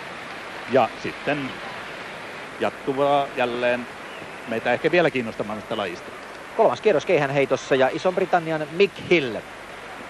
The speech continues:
Speaker 2: Kahdeksankymmentä kolmekymmentäkuusi on toistaiseksi paras. Ja tällä kertaa jälleen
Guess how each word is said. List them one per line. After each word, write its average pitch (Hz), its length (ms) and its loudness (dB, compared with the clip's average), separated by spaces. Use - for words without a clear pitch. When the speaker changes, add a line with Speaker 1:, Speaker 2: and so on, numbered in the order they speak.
Speaker 2:
Kahdeksankymmentä 190 800 4
kolmekymmentäkuusi 180 1040 4
on 214 260 6
toistaiseksi 175 600 4
paras. 185 560 2
Ja 233 100 6
tällä 220 240 4
kertaa 180 520 4
jälleen 196 500 4